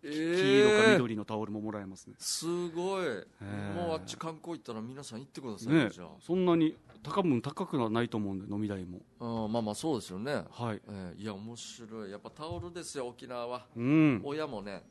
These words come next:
Speaker 1: なんかタオル系、なんか子供の、
Speaker 2: はい。
Speaker 1: あの、部活とかで。
Speaker 2: あー、遠征費。
Speaker 1: うん、稼ぐためにいろいろやるんすよ。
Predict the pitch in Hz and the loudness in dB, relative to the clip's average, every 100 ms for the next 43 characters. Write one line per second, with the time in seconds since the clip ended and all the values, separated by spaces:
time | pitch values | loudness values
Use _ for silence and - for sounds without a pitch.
0 | _ _ - _ - 120 101 95 87 104 | _ _ -20 _ -10 -8 -6 -8 -8 -6
1 | 123 120 120 117 117 110 - - 110 110 | -6 -4 -6 -6 -6 -8 -10 -8 -6 -6
2 | 110 - - - - - - 135 117 - | -6 -12 -14 -12 -12 -18 -10 -8 -8 -4
3 | 175 185 190 190 185 190 170 - 127 120 | 0 2 2 2 2 0 0 -2 4 4
4 | 95 123 117 98 90 85 80 73 _ _ | 4 -2 -4 -4 -4 -6 -8 -12 _ _
5 | - 101 92 135 - 120 - 78 73 - | -18 -14 -10 -10 -8 -10 -10 -10 -12 -14
6 | _ - 165 185 190 190 180 180 175 175 | _ 4 8 10 8 8 8 6 6 6
7 | 175 170 170 175 180 185 175 - 120 104 | 6 6 8 10 10 10 8 8 4 2
8 | - 139 135 - 147 135 131 - 120 104 | -2 -6 -8 -4 -4 -4 -6 -4 -4 -4
9 | 98 120 131 127 123 143 165 147 - - | -8 -6 -6 -6 -6 -6 -4 -6 -8 -14